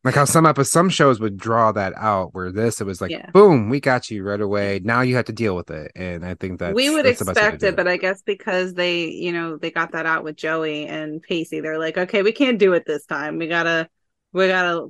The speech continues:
Speaker 2: put it out there."
Speaker 1: Yeah. But no, I mean, like, there was a lot to unfold and a lot to unpack in that. And I love that it really set everyone's up to go back down their individual path, which we usually get in this, these, like, later seasons of shows where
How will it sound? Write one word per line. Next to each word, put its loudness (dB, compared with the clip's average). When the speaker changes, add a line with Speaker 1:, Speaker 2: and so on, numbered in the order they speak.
Speaker 2:
put -2
it -8
out -4
there." -10
Speaker 1:
Yeah. -14
But 6
no, 8
I 4
mean, 4
like, 0
there 0
was 0
a -2
lot 0
to -6
unfold -2
and -2
a 0
lot 0
to -6
unpack -2
in -6
that. -8
And -8
I -10
love -8
that -4
it -4
really -2
set -4
everyone's -4
up -4
to -6
go 0
back -2
down -2
their 0
individual -4
path, -2
which -6
we -2
usually 0
get 0
in -4
this, -4
these, -6
like, -6
later -2
seasons -2
of -8
shows 0
where -2